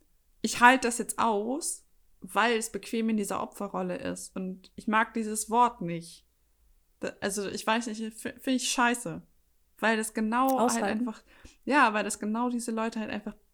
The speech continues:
Speaker 1: beschreibt. Die halten halt einfach das so lange aus, bis sie dran kaputt gehen. Weiß ich nicht, manche Leute schmeißen sich vielleicht vor den Zug. Vielleicht hätte ich eine Triggerwarnung oder so aussprechen sollen, aber, äh,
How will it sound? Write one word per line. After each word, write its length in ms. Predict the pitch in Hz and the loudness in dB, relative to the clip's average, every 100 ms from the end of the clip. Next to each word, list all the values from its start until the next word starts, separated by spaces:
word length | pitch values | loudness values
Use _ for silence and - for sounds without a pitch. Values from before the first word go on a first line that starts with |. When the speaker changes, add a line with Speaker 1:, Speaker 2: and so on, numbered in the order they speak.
| _ | _
Speaker 1:
beschreibt. 560 | - - 254 247 - | -4 4 4 4 -2
Die 120 | 208 196 | -10 2
halten 400 | 208 277 269 247 | 2 4 -2 -4
halt 160 | 226 | -4
einfach 320 | 226 220 - - | -4 -6 -10 -10
das 260 | - 220 - _ _ _ | -6 -6 -8 _ _ _
so 240 | - 233 370 | 2 4 6
lange 420 | 320 233 220 - | 4 2 0 0
aus, 400 | 185 220 285 - _ _ - | -2 0 -4 -6 _ _ -8
bis 180 | - 202 | -2 -2
sie 80 | 196 | -4
dran 260 | - 175 170 | -6 -8 -6
kaputt 420 | 165 - 285 - | -6 -2 -2 -4
gehen. 440 | 277 277 277 269 - - _ _ - - - | -2 0 2 0 -4 -20 _ _ -20 -20 0
Weiß 220 | 220 233 | 2 2
ich 60 | 214 | 0
nicht, 220 | 190 185 | -6 -2
manche 260 | 208 208 220 | -2 -2 -2
Leute 200 | 214 208 | -4 -2
schmeißen 360 | 226 214 220 | 2 2 2
sich 240 | 202 202 - | -2 -8 -12
vielleicht 280 | - 208 - | -4 -4 -4
vor 140 | 220 | -4
den 80 | 214 | -2
Zug. 320 | - 311 247 _ - - - - - | 0 0 -2 _ -14 -10 -10 -10 -14
Vielleicht 240 | - 190 185 | -10 -8 -8
hätte 100 | 196 | -10
ich 120 | - | -12
eine 80 | - | -6
Triggerwarnung 580 | - 226 196 175 175 175 | -2 -2 -2 -4 -6 -8
oder 180 | 175 | -8
so 360 | 165 170 165 - | -8 -8 -10 -12
aussprechen 440 | - 170 - 180 185 | -10 -10 -8 -12 -10
sollen, 260 | 180 180 | -10 -8
aber, 320 | - 185 185 185 - - - _ - | -6 -4 -4 -6 -20 -20 -20 _ -12
äh, 120 | - | -12